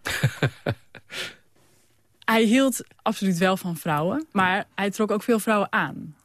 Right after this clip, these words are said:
Er wa-, het was een interessant figuur, eh, in de ogen van veel vrouwen. Er is la-, ehm, een documentaire gemaakt, eh, over zijn tijd in New York. En daar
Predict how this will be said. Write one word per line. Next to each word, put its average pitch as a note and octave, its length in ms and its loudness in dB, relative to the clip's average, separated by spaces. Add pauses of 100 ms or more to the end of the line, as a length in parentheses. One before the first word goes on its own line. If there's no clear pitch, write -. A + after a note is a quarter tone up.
(200)
Er G3+ 120 4
wa-, G3 140 4
het F#3 260 -4
was G#3 160 0
een A3 100 0
interessant A3+ 480 2
figuur, B3 520 2 (100)
eh, G3+ 380 2 (300)
in G#3+ 180 4
de G#3 180 2
ogen A3+ 260 2
van G#3 200 -4
veel G3+ 200 0
vrouwen. E3 420 0
Er D3+ 80 -8
is F3+ 200 -2
la-, G3 180 2
ehm, F3 520 -2
een E3+ 160 -4
documentaire F#3 560 2
gemaakt, F#3 480 -2 (480)
eh, E3 280 -6
over F#3+ 120 4
zijn F#3 140 4
tijd F#3+ 240 2
in F#3 140 -2
New F3 140 2
York. F#3 360 4
En F#3+ 180 -2
daar F#3 260 2